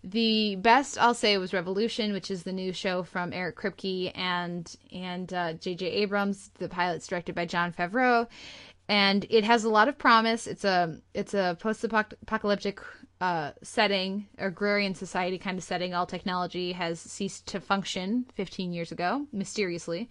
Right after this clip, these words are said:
I wonder if they'll get into that. Uh, but it has a s-, a pretty strong cast, and they do, once the quest sort of element to the, the show kicks in, then it, it's, it's a pretty, it's a fun show,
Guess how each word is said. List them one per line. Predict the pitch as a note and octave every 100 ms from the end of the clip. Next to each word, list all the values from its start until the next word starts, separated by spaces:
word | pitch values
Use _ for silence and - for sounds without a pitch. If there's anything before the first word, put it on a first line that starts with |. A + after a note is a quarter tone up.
| - - -
I | E3+ E3+
wonder | A#3 A#3 D#3
if | D#3+
they'll | E3 D#3+
get | E3+ E3+
into | F3 -
that. | A#3 A3 - - - - - - -
Uh, | - A2+
but | A3
it | A3+
has | A3
a | A3+
s-, | -
a | A#3+
pretty | A#3 B3+ B3
strong | C4 A3+
cast, | G#3 B3+ A#3+ A#3+ - - -
and | G3+ F#3+ F#3 F3 - _ _ _ -
they | G3+ A3
do, | G3+ A#3 G#3
once | B3 -
the | A#3+ G#3+ -
quest | - A#3 G3+ - - -
sort | - G#3+ E3
of | E3 D#3+ - -
element | F#3 F#3 F#3 - -
to | G#3+
the, | F3+ F#3 G3+ - _ -
the | F#3+
show | - G3 F3+
kicks | - G3+ - E3+
in, | G3+ F3 E3 E3 - - - - - -
then | F#3 G#3 G3+ G3 -
it, | G#3 G#3
it's, | A3+ F3+ -
it's | - G3
a |
pretty, | - A#3+ A3+
it's | G#3+
a | -
fun | C#4 B3+
show, | B3+ A3 G#3 F#3+